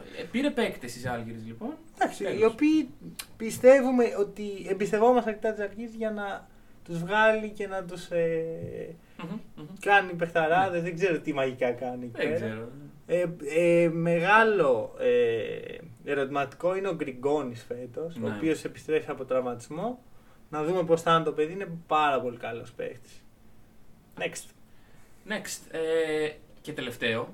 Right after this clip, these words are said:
Speaker 1: για να
Speaker 2: Μμμ.
Speaker 1: πάμε και κάποτε στο, λοιπόν, Φενέρ.
Speaker 2: Φενέρ. Άλλη-,
Speaker 1: Φενέρ.
Speaker 2: άλλος ένας προπονητής από την άλλη άκρη.
Speaker 1: Άλλος ένας προπονητής, ο οποίος ήρθε.
Speaker 2: Ιγκορ Κοκόσκοφ.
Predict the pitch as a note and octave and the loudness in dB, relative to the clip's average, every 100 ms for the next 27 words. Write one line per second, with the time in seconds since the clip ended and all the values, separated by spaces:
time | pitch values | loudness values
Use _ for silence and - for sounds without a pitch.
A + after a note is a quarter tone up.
0 | - C3+ C3 B2 - A2+ A2+ G#2+ G2+ G2 | -14 -10 -8 -4 -4 -4 -6 -10 -10 -14
1 | G2 - - - - - - - - - | -18 -20 -20 -20 -20 -20 -20 -20 -20 -20
2 | - - - G3+ C#3+ B3+ A#3 A#2+ - - | -20 -20 -8 -6 -6 -4 -4 -4 -8 -16
3 | - - - - - - - - A#2 D#3 | -20 -20 -20 -20 -20 -20 -20 -12 -6 -4
4 | G3+ A2 A#2 D3 F3+ E3 F3 G#3+ A#3 G3 | -2 -4 -2 2 4 4 0 0 2 4
5 | F3+ E3 F3+ E3+ E3 D#3+ D#3+ E3+ E3+ D#3+ | 4 2 -2 2 4 4 2 -4 -2 -2
6 | D3 D#3 D#3+ C#3+ C#3 C3+ B2+ C3 C3+ A3 | -2 -6 -6 -6 -4 -4 -4 -4 -2 -2
7 | G#3 F3 D#3+ D3 C#3 C#3 B2+ B2 B2 G3+ | -2 -4 -6 -6 -6 -10 -8 -10 -10 -10
8 | A3+ A#3+ - - - - - C#3+ C#3 C#3+ | -10 -10 -18 -20 -20 -20 -14 -10 -8 -4
9 | C#3+ C3 B2 B2 - - - - _ C#3 | -2 -2 -6 -10 -16 -18 -20 -20 _ -14
10 | C#3+ D3 A3+ C4 C#4+ - E3+ D#3+ D#3 D#3 | -14 -10 -8 -8 -10 -12 -4 2 2 0
11 | B2+ - C#3+ - - B3 | -6 -2 -2 -2 -2 -4